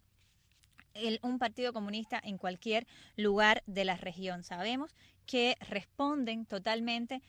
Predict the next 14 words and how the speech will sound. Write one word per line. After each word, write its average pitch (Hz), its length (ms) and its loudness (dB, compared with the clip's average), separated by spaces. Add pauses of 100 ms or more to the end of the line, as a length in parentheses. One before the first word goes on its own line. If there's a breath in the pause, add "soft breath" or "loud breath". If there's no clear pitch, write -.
(180 soft breath)
no 226 80 -2
solamente 262 400 -2
a 262 40 0
los 240 100 -2
intereses 208 400 -8
del 226 100 -10
castrismo, 233 460 -10
sino 208 280 -10
también 208 420 -8 (420 soft breath)
a 220 460 2
las 196 600 0
operaciones 202 600 -4
de 226 60 -4
inteligencia 185 640 -8